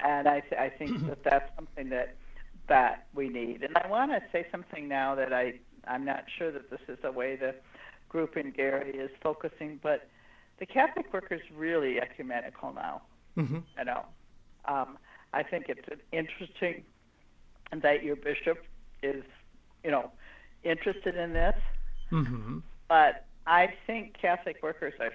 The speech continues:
Speaker 1: stronger when there's kind of a, of separation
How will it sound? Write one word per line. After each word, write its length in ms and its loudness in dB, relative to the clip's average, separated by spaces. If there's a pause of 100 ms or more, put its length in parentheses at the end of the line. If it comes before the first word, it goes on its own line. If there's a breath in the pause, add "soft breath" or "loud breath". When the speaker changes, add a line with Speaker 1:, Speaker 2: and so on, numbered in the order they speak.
(160)
Speaker 1:
stronger 680 2 (480 soft breath)
when 240 4
there's 220 -4 (160)
kind 180 0
of 140 -2
a, 180 2 (240)
of 160 0 (140)
separation 800 -4